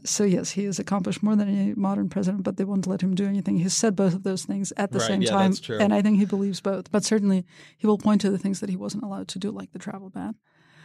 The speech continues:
Speaker 1: and he will point to the witch hunt, um, which is a word that he, that he's been using a lot,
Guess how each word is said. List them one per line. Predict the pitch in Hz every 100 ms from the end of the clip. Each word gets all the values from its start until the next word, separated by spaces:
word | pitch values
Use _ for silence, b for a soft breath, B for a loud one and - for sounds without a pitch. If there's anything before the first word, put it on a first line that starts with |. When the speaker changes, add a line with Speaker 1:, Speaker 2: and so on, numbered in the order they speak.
| b _
Speaker 1:
and | 196 185
he |
will | 196 190
point | - - 202 202 -
to | 202
the | 185
witch | 175 180 -
hunt, | 262 330 - - _ _ _ _ _ _ _ 311
um, | 262 214 262
which | 226 208 -
is | 214
a |
word | 214 214
that | 214
he, | 202 214 -
that | 196
he's | 196 180
been | 202
using | - 196 214
a | 202
lot, | 101 101 277 -